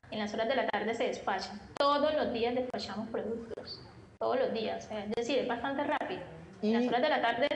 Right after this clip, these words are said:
Speaker 1: siempre se despacha.
Speaker 2: ¿Y cuál es ese horario de trabajo que manejan, de lunes a viernes o de lunes a sábado?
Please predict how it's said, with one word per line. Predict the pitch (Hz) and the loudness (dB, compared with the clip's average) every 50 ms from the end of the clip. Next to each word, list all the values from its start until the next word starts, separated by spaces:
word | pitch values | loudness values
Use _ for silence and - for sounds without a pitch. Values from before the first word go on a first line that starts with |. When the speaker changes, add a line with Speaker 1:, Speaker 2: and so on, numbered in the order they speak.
| 285 - | 0 0
Speaker 1:
siempre | - 285 320 330 320 311 - 330 | 0 2 2 2 2 2 0 0
se | 320 311 254 | 0 0 -2
despacha. | - - - 247 202 - - - - - - - - - - - | -2 -2 0 0 0 0 -4 -8 -12 -16 -16 -18 -20 -14 -4 -2
Speaker 2:
¿Y | 170 156 | -2 2
cuál | 147 196 185 185 | 4 4 4 4
es | 208 208 202 | 4 2 2
ese | 214 185 220 | 0 2 4
horario | 214 196 196 185 196 190 | 4 4 4 4 4 4
de | 175 | 4
trabajo | 143 - 143 139 156 170 | 4 4 4 4 2 2
que | - 160 | 0 0
manejan, | 143 131 131 135 131 123 120 110 | 0 2 2 2 2 0 0 0
de | 120 117 | 0 0
lunes | 123 131 135 151 160 151 | 0 0 0 0 0 0
a | 139 131 | 0 0
viernes | 147 175 190 190 220 208 | 2 0 0 0 0 0
o | 180 | 0
de | 170 | 0
lunes | 151 139 139 147 160 156 | 0 0 0 -2 -2 -2
a | 156 135 | -2 0
sábado? | 131 135 113 104 95 90 85 | 2 2 2 2 2 -2 -6